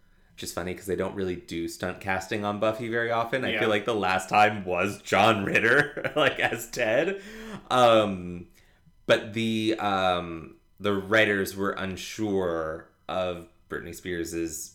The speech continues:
Speaker 1: acting abilities, 'cause she really hadn't done anything, uh, acting-wise at this point. Um, Crossroads wouldn't have come out till the next year. Um, not that that w-,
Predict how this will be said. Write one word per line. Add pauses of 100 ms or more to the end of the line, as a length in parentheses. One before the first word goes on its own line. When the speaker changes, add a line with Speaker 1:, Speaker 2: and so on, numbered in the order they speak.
(160)
Speaker 1:
acting
abilities,
'cause
she
really
hadn't
done
anything, (140)
uh,
acting-wise
at
this
point. (400)
Um, (140)
Crossroads
wouldn't
have
come
out (400)
till
the
next
year. (580)
Um, (140)
not
that
that
w-,